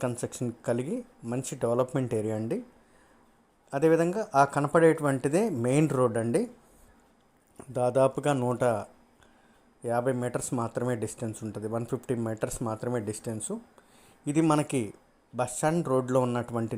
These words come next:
నందివెలుగు రోడ్డు, మనీ హోటల్ సెంటర్ ఆపోజిట్గా ఉన్నటువంటి మారుతి నగర్లో అయితే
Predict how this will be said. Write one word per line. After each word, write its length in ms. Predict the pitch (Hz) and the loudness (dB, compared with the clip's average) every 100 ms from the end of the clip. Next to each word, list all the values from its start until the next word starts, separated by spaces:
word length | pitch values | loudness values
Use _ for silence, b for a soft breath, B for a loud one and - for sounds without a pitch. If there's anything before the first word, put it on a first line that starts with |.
| 110 | -2
నందివెలుగు 500 | 123 131 147 151 135 127 | 0 2 4 4 2 0
రోడ్డు, 240 | 117 160 269 - _ 113 | 0 -2 -6 -14 _ -8
మనీ 220 | 117 135 147 | -4 -2 0
హోటల్ 280 | 135 131 123 - | 0 0 -4 -6
సెంటర్ 280 | 110 - - 113 | -8 -8 -4 -2
ఆపోజిట్గా 680 | 113 131 123 120 127 143 262 - b b b b b b b b _ 147 135 | 2 0 0 -2 -2 -2 -2 -6 b b b b b b b b _ -8 -6
ఉన్నటువంటి 540 | 131 120 123 117 120 98 - - 117 113 | -4 -2 -2 -2 -4 -6 -14 -14 -6 2
మారుతి 380 | 135 147 156 135 | 2 4 2 2
నగర్లో 300 | 117 117 117 | 0 0 0
అయితే 120 | 110 | -2